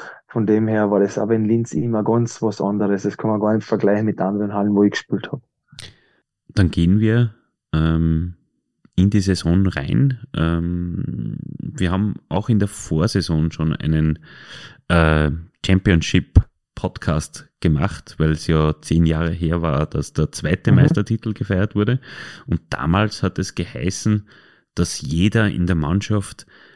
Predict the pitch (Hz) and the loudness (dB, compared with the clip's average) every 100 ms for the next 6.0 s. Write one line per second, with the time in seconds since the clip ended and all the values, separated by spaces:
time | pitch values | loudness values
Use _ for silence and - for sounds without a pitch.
0 | _ - 82 87 - 80 85 - - 73 | _ -2 0 0 -2 0 0 -2 -6 -4
1 | 82 92 92 - _ _ - 85 69 82 | -2 -2 -2 -6 _ _ -10 -6 0 2
2 | 98 82 82 - 73 - - 69 - - | 2 2 -2 -4 -8 -8 -8 -8 -14 -20
3 | - - - 78 76 - 80 - 92 - | -20 -20 -6 -2 -2 -2 -6 -2 -2 0
4 | 87 85 82 - 78 85 87 82 - - | -2 -4 -4 0 0 2 0 -2 -8 -8
5 | 80 80 85 85 82 87 82 - 58 | -2 0 0 -4 -4 -2 -4 -8 -12